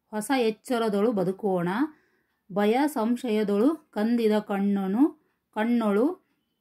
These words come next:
ನಾಳಿನ ಕನಸನು, ನಾಳಿನ ಕನಸನು ಬಿತ್ತೋಣ. ಅಂದ್ರೆ ಮತಗಳೆಲ್ಲವೂ, ಈ ಒಂದು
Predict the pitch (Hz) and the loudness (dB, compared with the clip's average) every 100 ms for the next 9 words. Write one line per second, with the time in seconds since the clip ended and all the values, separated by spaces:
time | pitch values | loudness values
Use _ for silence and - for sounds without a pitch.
0 | _ 202 190 214 247 240 214 190 202 202 | _ -6 0 0 2 0 -2 -4 -4 -4
1 | 190 302 - _ _ _ _ _ _ _ | 2 2 2 _ _ _ _ _ _ _
2 | _ _ _ _ _ _ _ _ _ _ | _ _ _ _ _ _ _ _ _ _
3 | _ _ _ _ _ 339 392 466 415 _ | _ _ _ _ _ _ _ _ _ _
4 | 330 _ _ _ _ _ _ _ _ _ | _ _ _ _ _ _ _ _ _ _
5 | _ _ _ _ _ _ _ _ 208 196 | _ _ _ _ _ _ _ _ -4 0
6 | 220 220 208 202 196 202 190 277 - - | 0 0 -2 -2 -4 -4 -2 -2 -4 -8
7 | 196 - 185 165 160 151 _ _ - 196 | -10 -6 -4 -2 -2 -6 _ _ -14 -6
8 | 196 262 285 185 - 269 247 214 196 196 | -2 2 2 2 0 0 2 2 2 0
9 | 180 160 - _ _ - 208 202 196 196 | -2 -4 -8 _ _ -12 -4 -2 0 0
10 | 262 349 - | 0 0 -8